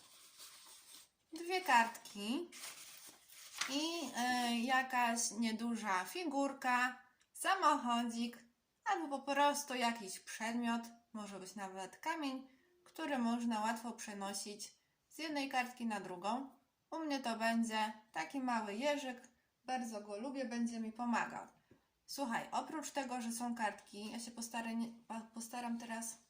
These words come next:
nie przesuwać, tylko sięgnąć, bo wiem, że coś dziwnego się robi. O, ze światłem. Oprócz kartki, dwóch kartek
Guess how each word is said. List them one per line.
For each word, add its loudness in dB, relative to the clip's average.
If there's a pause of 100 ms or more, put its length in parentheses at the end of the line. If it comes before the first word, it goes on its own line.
(440)
nie -2
przesuwać, -6
tylko -10
sięgnąć, -4
bo -8
wiem, -4
że -4
coś -6
dziwnego -4
się -6
robi. -6 (1800)
O, 2
ze -6
światłem. -2
Oprócz -2
kartki, 0 (120)
dwóch -6
kartek 0